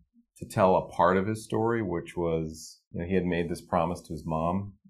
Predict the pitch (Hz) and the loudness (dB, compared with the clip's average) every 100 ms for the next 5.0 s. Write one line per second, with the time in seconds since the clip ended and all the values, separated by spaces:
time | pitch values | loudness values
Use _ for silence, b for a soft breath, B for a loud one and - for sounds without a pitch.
0 | - 82 - 85 - - 82 78 80 85 | -6 -4 -4 -8 -8 -6 -6 -6 -4 -4
1 | 87 82 78 78 - 78 76 73 80 80 | -6 -8 -8 -8 -6 -6 -6 -8 -12 -12
2 | - - 78 82 110 - - - 80 76 | -12 -4 -2 -2 -4 -10 -20 -14 -12 -12
3 | - _ _ _ _ _ _ 76 80 80 | -14 _ _ _ _ _ _ -6 -4 -4
4 | 80 82 80 80 78 78 82 92 - | -4 -4 -4 -4 -4 -2 -2 -2 -6